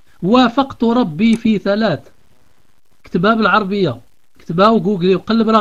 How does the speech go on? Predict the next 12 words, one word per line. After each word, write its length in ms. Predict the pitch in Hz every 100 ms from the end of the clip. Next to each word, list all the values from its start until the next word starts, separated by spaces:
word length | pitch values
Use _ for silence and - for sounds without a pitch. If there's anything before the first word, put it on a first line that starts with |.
| 226
غطيح 340 | 247 254 226
في 80 | -
شي، 220 | 233 226
شي 180 | 220 220
لينك 200 | 220 208
ديال 220 | 151 208
المسلمين، 520 | 202 185 190 175 131 151
غطيح 340 | - 208 196
فيه، 280 | 185 160 123
كن 180 | 208 196
على 320 | 165 190 185
يقين. 340 | 175 156 120